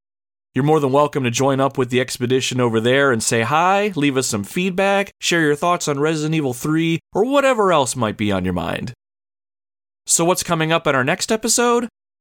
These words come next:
Like I mentioned in the intro, I have my eyes on The Lion King, for better or worse,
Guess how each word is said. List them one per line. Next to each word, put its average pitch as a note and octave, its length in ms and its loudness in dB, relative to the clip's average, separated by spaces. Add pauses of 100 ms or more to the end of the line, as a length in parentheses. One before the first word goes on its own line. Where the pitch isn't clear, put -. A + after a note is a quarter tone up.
(100)
Like A#3+ 200 2
I B3 80 4
mentioned A3 380 2
in G3+ 100 0
the F3+ 160 2
intro, B2+ 480 2
I A2+ 120 4
have D3 200 0
my D#3+ 240 0
eyes C3 400 2
on A#2+ 200 0
The A2 100 2
Lion A2 480 2
King, G2 400 -2
for G2 180 -2
better F2+ 260 0
or F2+ 160 2
worse, F2 400 -2